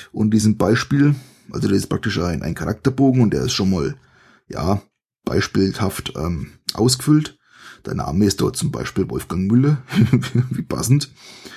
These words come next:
Und als Ausrüstung hat er zum Beispiel dabei ein Notizbuch, ein Bleistift und ein Taschenmesser. Und nebendran ist jetzt praktisch wieder,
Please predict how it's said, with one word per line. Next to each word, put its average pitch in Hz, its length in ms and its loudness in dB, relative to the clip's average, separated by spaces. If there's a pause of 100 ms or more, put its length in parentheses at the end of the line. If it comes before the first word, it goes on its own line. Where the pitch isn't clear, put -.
(220)
Und - 120 -4
als 98 160 2
Ausrüstung 120 560 2
hat 95 100 2
er 90 120 4
zum 120 160 4
Beispiel - 340 0
dabei 101 440 2
ein 90 100 -4
Notizbuch, - 680 -2 (220)
ein 156 120 -10
Bleistift - 680 0
und - 180 -6
ein - 80 -8
Taschenmesser. - 680 -2 (600)
Und 92 160 0
nebendran 104 400 6
ist 127 100 4
jetzt 127 160 -8
praktisch - 440 0
wieder, 90 600 0